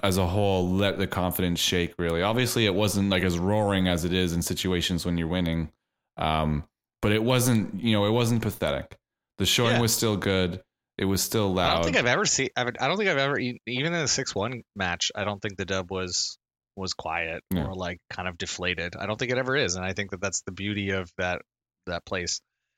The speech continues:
Speaker 1: Yeah.
Speaker 2: Is no matter, no matter what's happening, that place is just on fire all the time, which is amazing.
Speaker 1: Yeah. And obviously there's levels to it, right? But, but it's never, like, it's always serviceable. It was, I,
Speaker 2: Yeah.
Speaker 1: I wasn't there just being like, "Oh, wow." Like, no one,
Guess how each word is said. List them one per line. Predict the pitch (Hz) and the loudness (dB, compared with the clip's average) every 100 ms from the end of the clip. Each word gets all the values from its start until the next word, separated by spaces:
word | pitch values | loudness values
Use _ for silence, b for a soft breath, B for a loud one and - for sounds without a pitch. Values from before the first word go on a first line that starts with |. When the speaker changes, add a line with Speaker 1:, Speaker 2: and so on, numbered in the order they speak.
| _ _ - | _ _ -4
Speaker 1:
Yeah. | - | -2
Speaker 2:
Is | 90 | -2
no | 104 | -2
matter, | 113 123 123 120 101 113 | 2 4 4 2 0 -2
no | 120 | 2
matter | 160 170 | 4 4
what's | 180 - | 4 6
happening, | 180 165 127 117 107 | 4 4 4 4 2
that | 110 117 | 0 0
place | - 120 117 - | 0 0 0 -2
is | 98 95 | -4 -2
just | - 101 - - - | -2 0 -2 -6 -4
on | 98 101 101 - | -2 -2 -6 -2
fire | 98 104 98 | -2 0 -2
all | 92 98 98 | -2 -2 -2
the | 98 | -4
time, | - 90 85 | -6 -4 -4
which | 92 92 | -8 -6
is | 92 87 - | -6 -8 -8
amazing. | 107 95 92 90 85 | -8 -6 -8 -8 -6
Speaker 1:
Yeah. | 80 - - | -8 -8 -2
And | 113 | 0
obviously | 127 135 139 | 2 2 2
there's | 127 120 98 | 4 4 4
levels | 104 95 90 - | 4 4 2 0
to | 85 | 0
it, | 80 | 2
right? | 85 92 98 | 2 2 0
But, | 95 87 78 82 | 0 0 -2 0
but | 92 | 0
it's | 92 - | 0 2
never, | 107 107 104 98 | 2 4 2 4
like, | 92 90 - | 2 0 -2
it's | 101 - | -4 0
always | 117 123 117 - | 2 2 2 2
serviceable. | 98 87 82 - 82 78 _ _ _ _ - | 0 0 -2 -6 -6 -6 _ _ _ _ -4
It | |
was, | 101 95 | 0 0
I, | 98 | 2
Speaker 2:
Yeah. | 110 123 | 4 4
Speaker 1:
I | 113 | 4
wasn't | 139 135 123 | 4 4 6
there | 120 117 | 6 6
just | 110 107 | 4 2
being | 110 104 | 2 4
like, | 92 87 | 2 2
"Oh, | 101 | 2
wow." | 95 98 85 | 4 2 2
Like, | 92 85 | 0 2
no | 113 151 | 4 4
one, | 175 160 | 2 -2